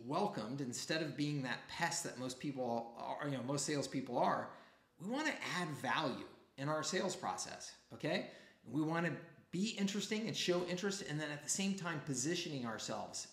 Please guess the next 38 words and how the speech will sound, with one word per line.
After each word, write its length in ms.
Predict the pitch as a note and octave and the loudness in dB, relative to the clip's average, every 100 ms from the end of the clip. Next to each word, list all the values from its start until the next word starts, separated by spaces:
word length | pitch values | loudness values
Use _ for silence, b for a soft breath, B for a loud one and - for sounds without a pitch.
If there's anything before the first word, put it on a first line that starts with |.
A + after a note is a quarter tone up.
| - | -6
in 240 | E3 F3+ | 0 2
the 60 | D#3 | 2
process 560 | - C#3 - B2+ - | 2 2 2 -2 -2
of 80 | A#2 | -4
selling 320 | - G3+ C3 - B B B | -2 0 -2 -4 B B B
as 220 | - D3 D3 | -2 0 2
the 100 | E3+ | 0
preferred 600 | - D3+ - C#3+ C#3 C3+ | -2 -4 0 2 2 0
brand 440 | G#2+ G#2+ G#2+ G#2 - | -2 -2 -6 -10 -12
to 100 | - | -4
work 300 | F3+ C4 C4+ | 0 0 0
with. 160 | A#3 - - B B B B B | -4 -8 -14 B B B B B
So 380 | - A3+ G#3+ - - - - - _ | 4 6 6 4 -4 -12 -18 -20 _
this 340 | B2+ A#3 F#4 F4 | 2 6 6 6
is 120 | D3+ | 2
V 280 | D3+ F#3 F3 | 2 6 8
I 120 | D3+ | 6
P 200 | - D3 | 4 0
selling 460 | - D#3 C#3+ A#2+ | 2 2 2 2
one 160 | B2+ C#3 | 2 2
oh 60 | B2 | 2
one 160 | A#2+ A2 | 0 0
right 200 | F#2+ - | -4 -6
here, 220 | F2+ D#2+ | -8 -8
because 260 | - C#3+ C#3 | -4 -4 -2
what 200 | D3 B3+ | 0 2
I'm 220 | C#4+ D#4 | 2 2
doing 420 | D#3 B2 G#2+ A2 A#2 - | 0 0 -4 -4 -6 -2
is 440 | D#3+ D#3+ - - | 0 2 0 -4
without 480 | C#3 D3 G3 B3 A#3+ | -8 -4 0 0 0
cold 320 | - F3 F3 | 2 4 4
calling, 460 | E3+ E3 E3 D#3+ B2+ | 2 2 2 0 -4
without 340 | G#2+ E3+ G#3 | 0 2 4
being 160 | F#3 F3+ | 4 2
a 60 | |
pest, 420 | D#3 C3 C3 - A#2+ | 0 2 2 0 -2
without 340 | A#2 D3+ D#3 | 0 0 0
interrupting, 640 | D3+ D3 A2 G#2 A2 G#2+ | -2 -2 -2 -4 -6 -8